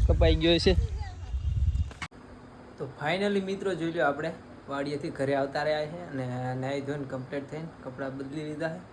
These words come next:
અને મેડમ ગયા છે નાવા અને આપણે ક્યારનું નાહી લીધું હતું ને પછી આપણે બાજકા ને એ બધું ઉતારી નાખ્યું છે. બાજરો ઘરે પણ ટેતા છે અને એ પણ ઉતારી નાખ્યો છે. અને જોઈ લો, એ તમને બતાવું બારે,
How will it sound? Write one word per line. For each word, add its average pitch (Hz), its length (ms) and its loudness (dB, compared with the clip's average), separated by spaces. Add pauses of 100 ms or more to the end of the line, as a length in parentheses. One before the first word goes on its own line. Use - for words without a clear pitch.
(560)
અને 120 220 -8
મેડમ 135 440 -4
ગયા 139 140 -2
છે 135 100 -6
નાવા 143 300 -6
અને - 760 -14
આપણે 135 280 -8 (360)
ક્યારનું 156 420 2
નાહી 135 180 0
લીધું 135 260 -6
હતું 143 180 -8
ને 131 100 -8
પછી 135 280 -8
આપણે 131 280 -6
બાજકા 135 520 -6
ને 135 100 -8
એ 139 140 -8
બધું 135 340 -6 (200)
ઉતારી 143 340 -4
નાખ્યું 147 460 -8
છે. 160 80 -8 (520)
બાજરો 139 380 0
ઘરે 135 220 -4
પણ 147 240 -6
ટેતા 147 260 -4
છે 156 240 -8
અને 135 160 -6
એ 135 100 -8
પણ 143 160 -8
ઉતારી 143 400 -6
નાખ્યો 147 360 -10
છે. 175 100 -10 (680)
અને 127 440 -6
જોઈ 131 200 -4
લો, 131 140 -6
એ 131 160 -2
તમને 127 300 -8
બતાવું 131 520 -4
બારે, 139 260 -2